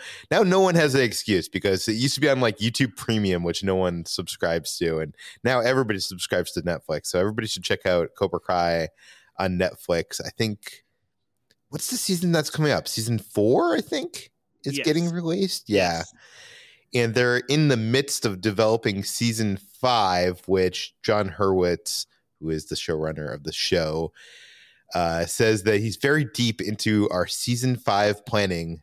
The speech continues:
Speaker 1: Several scripts and outlines have been written, and we're definitely writing towards an end game, which will hopefully be beyond season five.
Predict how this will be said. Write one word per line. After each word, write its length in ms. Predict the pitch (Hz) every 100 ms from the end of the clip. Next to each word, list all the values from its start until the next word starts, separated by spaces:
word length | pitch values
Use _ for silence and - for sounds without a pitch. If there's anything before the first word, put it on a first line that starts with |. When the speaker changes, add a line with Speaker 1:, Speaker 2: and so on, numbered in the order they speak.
| _
Speaker 1:
Several 480 | - - 143 139 143
scripts 460 | - - 98 -
and 80 | 98
outlines 480 | 90 101 95 95 92
have 100 | 87
been 200 | 90 90
written, 420 | 90 87 90 87 _ - _
and 80 | 92
we're 160 | 95 92
definitely 400 | - 117 139 123
writing 420 | 95 98 107 110
towards 360 | - 110 107 -
an 180 | 101 101
end 300 | 98 104 107
game, 460 | 90 80 71 73 78 _ _ _ -
which 200 | 90 -
will 140 | 92
hopefully 880 | - - 135 165 - 190 151 156 156 _ _ _ -
be 160 | 113 113
beyond 520 | 104 101 104 101 98
season 360 | - 98 90
five. 580 | 90 - 80 71 62 -